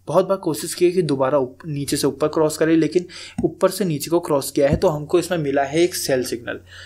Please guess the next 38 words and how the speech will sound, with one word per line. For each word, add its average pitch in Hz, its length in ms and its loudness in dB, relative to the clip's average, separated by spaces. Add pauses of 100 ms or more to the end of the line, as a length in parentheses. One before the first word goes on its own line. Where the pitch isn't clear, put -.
सेल 156 180 4
सिग्नल 175 340 0
मिला 175 220 2
है 170 140 -4
हमको 160 220 -2
इसमें 160 220 -2
एक। 151 140 -6 (280)
और 185 180 4
अगर 190 200 0
आप 190 140 0
ध्यान 147 280 -4
से 147 120 -2
एमएसीडी 151 500 0
को 196 120 2
भी 180 100 4
देखोगे 135 360 -4
तो 180 140 6
वो 180 140 0
है 202 100 -4
सिक्सटी 170 400 -4
के 165 80 4
लेवल 131 240 2
के 135 100 -2
ऊपर, 123 220 0
वन 143 200 0
हंड्रेड 175 280 -2
फ़ोर्टीन 156 400 -2
के 156 100 0
लेवल 127 280 0
पे। 127 140 -4 (280)
वन 151 260 -2
हंड्रेड 180 420 2 (220)
फ़ोर्टीन 156 360 -2
का 180 100 2
लेवल, 175 280 4
इसका 160 280 -4
मतलब 156 400 -2
एक्सट्रीम 185 600 0